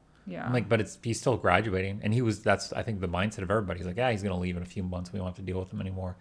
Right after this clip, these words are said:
Speaker 1: Yeah.
Speaker 2: And he's like, "I'm
Speaker 1: But
Speaker 2: gonna"
Speaker 1: someone's gonna have to deal with him. Someone's gonna have him as a doctor
Speaker 2: Yep.
Speaker 1: or as a surgeon.
Speaker 2: Yep. It's, it's, it's such a big group of people. It's the distribution like everything else, you know?
Speaker 1: Yeah, it's crazy. But that, but,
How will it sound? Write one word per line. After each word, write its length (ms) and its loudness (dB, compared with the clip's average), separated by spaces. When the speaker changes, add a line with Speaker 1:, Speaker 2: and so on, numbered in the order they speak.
Speaker 1:
Yeah. 340 2
Speaker 2:
And 100 0
he's 240 0
like, 180 2
"I'm 100 4
Speaker 1:
But 60 2
Speaker 2:
gonna" 120 4
Speaker 1:
someone's 340 6
gonna 140 -2
have 120 -2
to 80 -8
deal 220 -4
with 120 -8
him. 200 -8
Someone's 580 2
gonna 200 -4
have 240 2
him 160 -4
as 100 -6
a 60 -4
doctor 640 -4
Speaker 2:
Yep. 160 4
Speaker 1:
or 100 8
as 120 2
a 60 -6
surgeon. 640 -4
Speaker 2:
Yep. 220 2
It's, 200 4
it's, 240 0
it's 140 2
such 180 6
a 60 10
big 340 6
group 300 2
of 100 0
people. 520 0
It's 160 -8
the 80 -6
distribution 680 -2
like 160 -6
everything 380 -6
else, 480 -12
you 100 -8
know? 140 -4
Speaker 1:
Yeah, 200 2
it's 120 -4
crazy. 500 -6
But 180 -2
that, 220 10
but, 140 0